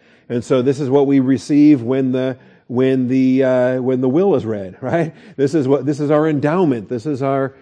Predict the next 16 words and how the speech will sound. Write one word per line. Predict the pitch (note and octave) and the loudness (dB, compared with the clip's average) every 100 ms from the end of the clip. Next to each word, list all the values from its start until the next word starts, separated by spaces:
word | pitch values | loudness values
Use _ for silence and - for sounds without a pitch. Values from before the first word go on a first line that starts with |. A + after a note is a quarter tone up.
| _ _ - | _ _ -10
um, | C3 C3+ B2+ A#2+ A2+ G#2+ _ _ _ _ _ _ _ | -4 0 0 0 -4 -10 _ _ _ _ _ _ _
this | B2 A2+ | -10 -8
is | B2+ | -6
our | C3+ A#2 | -4 -6
inheritance. | A#2 C#3 A2 B2+ E3+ C#3+ C3 G#2 - - _ _ _ _ _ _ _ _ _ _ - | -8 -10 -8 -4 -2 -2 -2 -8 -10 -20 _ _ _ _ _ _ _ _ _ _ -8
"Those | A#2 C3 | -2 0
who | B2 B2+ | 0 -2
love | C#3 C3+ | 0 0
me | C3 | -2
with | B2 A#2+ | -2 -4
wealth, | A2 C#3+ A#2+ A#2+ | -2 -2 0 -2
that | B2+ A#2 | -2 -4
I | A#2 | -4
may | A2+ G#2+ | -6 -10
fill | - D#3 C#3 A2+ A2+ A#2 A#2 | -6 2 2 2 0 -4 -8
their | A2 A#2 A#2 A2+ | -6 -4 -4 -4